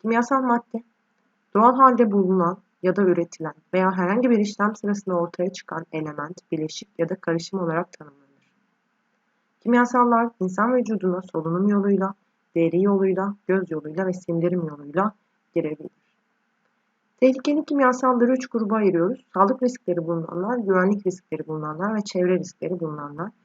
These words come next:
Sağlık riskleri bulunanlar meslek hastalıkları ve iş kazalarına sebebiyet verirler. Güvenlik riskleri bulunanlar iş kazalarına,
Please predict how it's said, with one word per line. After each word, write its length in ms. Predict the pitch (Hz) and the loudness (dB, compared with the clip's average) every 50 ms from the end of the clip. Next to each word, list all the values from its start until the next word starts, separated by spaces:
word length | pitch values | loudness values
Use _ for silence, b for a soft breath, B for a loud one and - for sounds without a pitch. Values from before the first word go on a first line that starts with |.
| _ _ _ _ _ _ _ _ | _ _ _ _ _ _ _ _
Sağlık 320 | 240 254 269 285 277 - | 4 6 6 4 2 -2
riskleri 400 | 294 277 - _ - 202 196 202 | -4 -4 -4 _ -2 -2 -2 0
bulunanlar 540 | 214 247 254 247 226 190 170 160 151 156 180 | 2 2 2 2 2 0 -2 -2 -2 -4 -2
meslek 380 | 202 208 208 202 - 247 247 - | -2 -2 -2 -2 -4 -6 -4 -2
hastalıkları 580 | 233 226 - - 220 214 214 - 208 214 214 | -4 -4 -4 -4 -6 -6 -6 -4 -4 -4 -2
ve 80 | 208 196 | -2 -2
iş 140 | 202 196 - | -4 -6 -6
kazalarına 560 | - 180 170 170 160 156 156 151 151 - - _ _ _ | -6 -4 -2 -2 -4 -4 -6 -8 -12 -14 -18 _ _ _
sebebiyet 460 | _ 156 156 - 151 156 - - - | _ -12 -12 -10 -12 -14 -14 -16 -16
verirler. 340 | 165 156 156 - _ _ _ _ _ _ _ _ _ _ _ _ - | -16 -16 -16 -20 _ _ _ _ _ _ _ _ _ _ _ _ -2
Güvenlik 340 | 190 190 196 233 262 262 | 0 0 2 0 -2 -2
riskleri 420 | 226 233 226 - _ - 180 170 165 | -2 -4 -4 -4 _ -6 -4 -4 -2
bulunanlar 500 | 190 208 220 202 175 165 165 165 175 165 - | -2 -2 -2 -4 -6 -6 -4 -6 -6 -6 -6
iş 160 | 196 202 202 - | -8 -10 -10 -8
kazalarına, 720 | _ 233 226 - 202 202 196 196 196 190 190 196 202 208 | _ -8 -6 -2 -2 0 0 0 0 -2 -2 -4 -4 -6